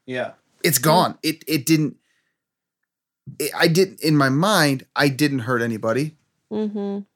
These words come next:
Speaker 2: And, and now it's Saturday. It doesn't really hurt me. Like, I, the guilt's kind of,
Speaker 1: Mm-hmm.
Speaker 2: it's maybe a little twing if I think about
Speaker 1: Yeah, it's
Speaker 2: it,
Speaker 1: like
Speaker 2: but
Speaker 1: the
Speaker 2: I'm not gonna
Speaker 1: amount of,
Speaker 2: say anything.
Speaker 1: it's the amount of guilt you're willing to live with.
Speaker 2: Ex-, <laughs> it's exact-, that is,
Speaker 1: <laughs>
Speaker 2: that's exactly right. And th-, so what made this differently was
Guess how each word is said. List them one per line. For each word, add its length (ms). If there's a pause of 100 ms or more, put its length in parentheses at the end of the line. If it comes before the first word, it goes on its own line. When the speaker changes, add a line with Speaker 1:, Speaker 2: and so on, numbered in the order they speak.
(120)
Speaker 2:
And, 380
and 180
now 240
it's 140
Saturday. 560 (120)
It 160
doesn't 320
really 220
hurt 560 (160)
me. 320
Like, 140
I, 100
the 140
guilt's 380
kind 220
of, 300
Speaker 1:
Mm-hmm. 140
Speaker 2:
it's 220
maybe 220
a 40
little 200
twing 340
if 100
I 80
think 240
about 140
Speaker 1:
Yeah, 80
it's 100
Speaker 2:
it, 20
Speaker 1:
like 140
Speaker 2:
but 40
Speaker 1:
the 120
Speaker 2:
I'm 80
not 0
gonna 60
Speaker 1:
amount 180
of, 60
Speaker 2:
say 100
anything. 240
Speaker 1:
it's 80
the 60
amount 220
of 80
guilt 220
you're 120
willing 240
to 100
live 200
with. 180
Speaker 2:
Ex-, 240
<laughs> 40
it's 360
exact-, 580
that 220
is, 160
Speaker 1:
<laughs> 20
Speaker 2:
that's 220
exactly 640
right. 360
And 180
th-, 140
so 280
what 160
made 180
this 180
differently 460
was 280